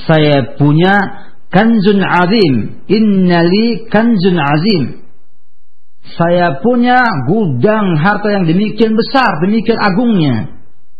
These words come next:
Ditanya, "Apa ya Syekh?" Jawab beliau adalah al-qanaah. Sifat qanaah. Dan beliau adalah ulama besar,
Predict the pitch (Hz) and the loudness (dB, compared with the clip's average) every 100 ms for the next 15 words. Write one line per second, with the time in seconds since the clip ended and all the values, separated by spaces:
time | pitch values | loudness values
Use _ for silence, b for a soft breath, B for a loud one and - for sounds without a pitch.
0 | - - - 110 123 160 170 131 117 110 | -10 -10 -10 -4 -2 -2 0 0 2 0
1 | 104 - 127 - - - - - - - | -2 -4 -4 -4 -8 -10 -10 -10 -10 -6
2 | 110 101 123 110 101 101 98 - - - | -4 -2 -2 0 0 -2 -4 -8 -10 -10
3 | - - 113 110 107 - 98 95 95 95 | -8 -4 -4 -4 -6 -6 -4 -4 -4 -6
4 | - 104 87 - - - - - - - | -6 -8 -8 -10 -10 -12 -12 -12 -12 -12
5 | - - - - - - - - - - | -12 -10 -10 -10 -10 -10 -10 -10 -10 -8
6 | 160 - 110 - 98 92 85 - - - | -6 -4 -4 -6 -8 -6 -8 -10 -10 -12
7 | - - - - - - - - - - | -12 -12 -10 -10 -10 -12 -10 -10 -10 -10
8 | - - - - - - - - - - | -10 -10 -10 -10 -10 -10 -10 -10 -10 -10
9 | - - - - 107 104 127 107 107 - | -10 -10 -10 -6 -4 -2 -2 0 -2 -2
10 | 113 113 117 - - 147 131 92 b | 0 0 -2 -2 -2 0 -2 -4 b